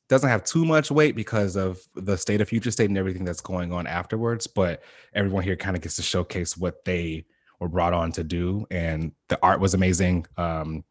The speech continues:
the writing was pretty good. You really get into Nightwing's head and where he is as far as, uh, Bruce being gone. You know, he feels remorse and probably guilt for that because that was always, like, his mentor and father figure. And you, you really get a sense of, like, where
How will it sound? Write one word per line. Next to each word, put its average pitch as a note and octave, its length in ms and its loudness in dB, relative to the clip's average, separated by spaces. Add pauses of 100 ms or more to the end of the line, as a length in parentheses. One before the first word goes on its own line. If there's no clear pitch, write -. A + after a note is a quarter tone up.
(880)
the A2 120 4
writing G2 300 6
was F#2+ 120 4
pretty G2 200 2
good. F2 260 2
You F2+ 60 0
really F2+ 220 2
get F2+ 140 -4
into F2+ 260 -2
Nightwing's E2+ 680 -2
head F2 220 2
and D#2+ 100 -2
where E2+ 160 0
he F2 320 -2
is F2 320 2 (400)
as - 140 0
far F2+ 260 4
as, E2+ 320 0
uh, E2+ 180 0
Bruce A#2+ 360 4
being A2 320 6
gone. G2+ 480 6
You F#2+ 100 2
know, F2+ 80 2
he F2+ 160 -2
feels F2 380 0
remorse F2+ 500 0
and F2+ 240 0
probably F2+ 300 -2
guilt E2+ 260 -4
for F2+ 120 -4
that F2 340 -2 (320)
because E2+ 440 -2
that E2+ 140 -2
was E2+ 100 -4
always, E2 260 -2
like, D#2+ 120 -6
his D#2+ 140 -4
mentor E2+ 340 -2
and E2 100 -2
father E2+ 260 -2
figure. E2 420 -2 (480)
And F2 520 -4
you, F2 560 -4 (460)
you G2 140 -2
really G2+ 200 2
get F#2+ 240 -4
a F2+ 60 -2
sense G2 260 -2
of, F2+ 140 -4
like, E2+ 180 -4
where E2+ 440 -4